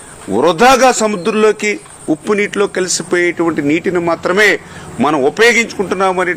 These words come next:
విషయాన్ని మరొక్కసారి స్పష్టంగా మరి మీ ద్వారా తెలియజేసుకుంటూ, అదేవిధంగా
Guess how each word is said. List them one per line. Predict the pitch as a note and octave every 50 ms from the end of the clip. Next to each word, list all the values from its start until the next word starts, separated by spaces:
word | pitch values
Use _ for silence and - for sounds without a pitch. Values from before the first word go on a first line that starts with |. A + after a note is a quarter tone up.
| F3+ E3 E3
విషయాన్ని | D#3+ D#3+ F3+ E3+ E3 C#3+ B2+
మరొక్కసారి | C3+ F3 G#3+ - - - A#3 A3+ - - G3+ G#3 G#3+ A3 G#3 D#3+ - - - - - - - - -
స్పష్టంగా | - C3+ - - - - A#3+ B3 B3+ B3+ A#3+ F#3 - - - - - - - - - - -
మరి | C#3 C#3+ D3 C#3 C#3+
మీ | D#3 E3 D#3+
ద్వారా | F3+ F3 F3 E3 -
తెలియజేసుకుంటూ, | D#3+ D3+ E3 F3 F3 F3+ F#3 F#3 - - G#3 G3+ F3+ A#3 A#3+ A3+ - - - - - - - - - - - - - - -
అదేవిధంగా | C#3+ F#3 G3+ G3+ G3 G#3 G3+ G3+ G3+ F#3+